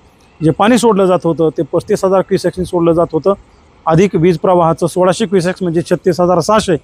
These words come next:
असा हा प्रवाह, अ, उजनी धरणामधून भीमा नदी पात्रात सुरू होता. त्याचवेळी उजनी धरणात येणाऱ्या पाण्याची आवक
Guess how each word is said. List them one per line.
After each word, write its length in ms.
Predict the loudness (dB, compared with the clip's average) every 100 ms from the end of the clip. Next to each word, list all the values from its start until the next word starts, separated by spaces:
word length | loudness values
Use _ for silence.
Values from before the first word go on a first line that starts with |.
| _ _ _ -4
असा 220 | -2 0
हा 140 | 0
प्रवाह, 440 | 0 2 2 2 0 -6 _ -20 -20 _ -4
अ, 60 | -2 0 0 -2 -2
उजनी 240 | 2 2
धरणामधून 480 | 2 2 0 0 0
भीमा 180 | 2 2
नदी 160 | 2
पात्रात 320 | 0 0 -2
सुरू 220 | -2 -2 0
होता. 240 | 0 -2
त्याचवेळी 600 | -2 0 0 2 2 0 -4 _ _ -4
उजनी 220 | 2 4 4
धरणात 280 | 2 0 0
येणाऱ्या 380 | 0 2 0 -2 -6 -16 -20 -20 -20 -20 -2
पाण्याची 380 | 0 2 2 2
आवक 260 | 2 2